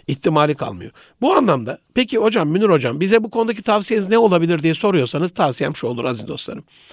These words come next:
İnsanların duygularının ve bunun sonuçlarının farkında olmasıyla alakalı konuşmanız gerekiyor. Mesela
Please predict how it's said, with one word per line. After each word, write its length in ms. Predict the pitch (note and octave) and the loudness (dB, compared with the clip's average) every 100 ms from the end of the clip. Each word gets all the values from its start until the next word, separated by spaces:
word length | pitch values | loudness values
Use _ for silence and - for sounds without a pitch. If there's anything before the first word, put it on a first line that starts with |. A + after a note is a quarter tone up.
| - - - | -20 -14 0
İnsanların 600 | F3+ F3 G3+ G3 A3+ - _ _ _ _ _ _ _ - - | 0 2 2 4 2 0 _ _ _ _ _ _ _ -10 -2
duygularının 680 | F3+ E3 F3 F3 A#3+ C4+ | 2 4 4 4 0 0
ve 120 | E3 D#3 | -2 0
bunun 180 | F3+ | -2
sonuçlarının 560 | F#3+ D#3 D#3+ - E3 F3+ | -2 -2 -2 0 0 0
farkında 440 | F#3 D#3+ E3+ F#3 | 2 0 0 0
olmasıyla 460 | E3 D3 D3 G#3 D#3 | 0 0 -4 -2 0
alakalı 440 | B2 A2+ C3+ F#3+ - - - _ _ - | 0 -2 -4 -4 -8 -20 -20 _ _ -2
konuşmanız 540 | F#3 E3+ - D#3 C#3 | 0 0 0 0 0
gerekiyor. 440 | B2 A2 - - D3 _ _ - | -2 -6 -8 -14 -14 _ _ -4
Mesela 440 | G#3+ G3+ G#3+ G3 | -2 2 2 2